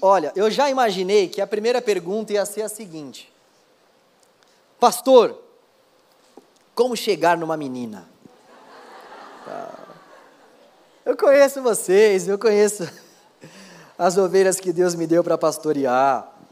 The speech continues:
Falei, aqui, ó, eu falei. Eu falei. Eu já vim preparado, munido. Bom, como chegar numa menina?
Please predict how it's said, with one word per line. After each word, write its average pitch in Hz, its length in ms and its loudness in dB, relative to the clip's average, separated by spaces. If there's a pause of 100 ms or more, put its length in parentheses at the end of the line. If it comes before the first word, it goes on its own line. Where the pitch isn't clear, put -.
(120)
Falei, 302 420 8
aqui, 269 300 4
ó, 170 220 4
eu 277 180 2
falei. 202 520 4 (1900)
Eu 202 160 -4
falei. 202 720 0 (3000)
Eu 165 80 -6
já 233 160 4
vim 254 120 -6
preparado, 220 800 2
munido. 202 800 -2 (1120)
Bom, 220 440 4
como 285 240 4
chegar 254 420 6
numa 240 180 0
menina? 202 480 -2